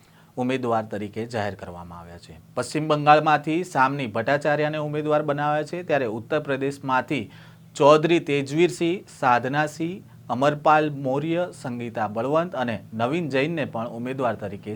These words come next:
જાહેર કરવામાં આવ્યા છે. રાજ્યસભાની ચૂંટણીનું મતદાન સત્યાવીસ ફેબ્રુઆરીએ યોજાશે અને તે જ દિવસે પરિણામ પણ આવશે. આ દિવસે છપ્પન બેઠકો પર ચૂંટણી યોજાવાની છે. તેમાંથી સૌથી વધુ બેઠકો ઉત્તર પ્રદેશની છે. આ ઉપરાંત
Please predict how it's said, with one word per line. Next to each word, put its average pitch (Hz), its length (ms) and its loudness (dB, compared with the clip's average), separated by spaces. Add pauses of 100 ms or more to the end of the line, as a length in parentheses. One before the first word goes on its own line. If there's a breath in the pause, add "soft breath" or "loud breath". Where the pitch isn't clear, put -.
(100)
જાહેર 101 200 -4
કરવામાં 87 440 -14
આવ્યા 87 300 -16
છે. - 100 -18 (720 loud breath)
રાજ્યસભાની 170 640 6
ચૂંટણીનું 160 400 -4
મતદાન 139 420 0
સત્યાવીસ 143 540 0
ફેબ્રુઆરીએ 147 600 -4
યોજાશે 151 480 -2
અને 185 120 -6
તે 139 140 -4
જ 143 160 -4
દિવસે 120 400 -6 (140)
પરિણામ 113 420 -4
પણ 95 140 -8
આવશે. 90 320 -16 (380 loud breath)
આ 139 160 6
દિવસે 143 340 2
છપ્પન 147 480 -4
બેઠકો 131 380 0 (100)
પર 127 240 -6
ચૂંટણી 131 340 -6
યોજાવાની 98 600 -6
છે. 87 100 -12 (440 loud breath)
તેમાંથી 165 460 6
સૌથી 143 280 0 (200)
વધુ 139 260 2
બેઠકો 123 540 2 (180)
ઉત્તર 139 220 2
પ્રદેશની 101 580 -8
છે. 92 160 -14 (240)
આ 131 160 6
ઉપરાંત 151 400 4